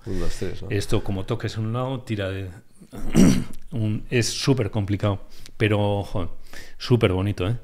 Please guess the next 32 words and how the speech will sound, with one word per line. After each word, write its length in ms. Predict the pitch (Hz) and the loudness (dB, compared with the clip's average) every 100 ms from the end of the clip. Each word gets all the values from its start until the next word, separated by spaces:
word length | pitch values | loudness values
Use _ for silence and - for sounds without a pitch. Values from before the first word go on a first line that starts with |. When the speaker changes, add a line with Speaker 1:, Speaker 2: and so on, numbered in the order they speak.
| - | -8
Speaker 2:
Me 460 | 104 95 92 92 | -6 -4 -4 -6
pareció 540 | - 98 92 117 110 110 | -4 -4 -4 0 0 0
esa 240 | 110 117 113 - | -2 0 -2 -2
etapa 800 | 113 107 120 117 120 120 104 120 - | -4 -2 -2 0 0 2 0 -2 -6
Speaker 1:
Sí, 180 | - 117 | -6 -4
también 260 | 110 110 120 | -2 -2 -2
una, 380 | 101 92 104 95 | -4 -4 -6 -6
una 220 | 95 82 - - - - | -10 -12 -14 -16 -14 -12
manera 340 | 95 98 101 | -10 -6 -4
bonita 320 | 98 98 98 | -4 -6 -6
de, 220 | 92 82 80 104 - | -8 -6 -2 -2 -4
de 80 | |
acabar, 360 | 90 87 92 90 | -10 -8 -8 -8
¿no? 180 | 90 135 - 123 - | -10 -12 -16 -16 -12
Dentro 260 | 87 90 | -10 -10
de 60 | 87 | -10
la 280 | 90 90 87 | -10 -10 -8
propia 0 | |
Speaker 2:
Sí, 200 | 90 135 | 0 2
Speaker 1:
empresa, 320 | 131 92 82 | 2 -2 -8
¿no? 100 | 98 | -10
Speaker 2:
sí, 360 | - 139 127 139 - | -4 -2 -2 -6 -14
sí. 400 | - - 120 - - - | -12 -6 -6 -6 -14 -6
Y 140 | 127 120 | 0 4
luego, 500 | 143 147 175 180 - | 4 4 0 -2 -4
pues, 240 | 120 - | -6 -6
eh, 720 | 135 117 110 104 101 101 98 98 | -8 -6 -6 -4 -4 -4 -4 -6
Speaker 1:
Eso 120 | 98 | -6
te 80 | 95 | -6
iba 60 | |
a 40 | 92 | -6
decir, 160 | 123 | -6